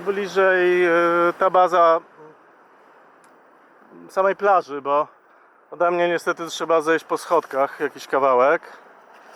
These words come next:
No, ale to nie jest dramat. Z kolei, e, dzięki temu, że nasz hotel jest dużo wyżej,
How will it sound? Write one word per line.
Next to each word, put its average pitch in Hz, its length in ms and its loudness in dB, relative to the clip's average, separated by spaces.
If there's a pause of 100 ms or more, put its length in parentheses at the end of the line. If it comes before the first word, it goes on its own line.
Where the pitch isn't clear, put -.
(1160)
No, 403 60 -6
ale 254 400 2
to 156 280 -2 (1120)
nie 185 80 0
jest 175 160 2
dramat. 175 400 0
Z - 40 -18
kolei, 165 600 0
e, 165 380 0 (560)
dzięki 147 240 -18
temu, 180 280 0
że 165 360 4
nasz 165 240 -2
hotel 170 260 0
jest 156 140 -2
dużo 160 240 0
wyżej, 165 400 0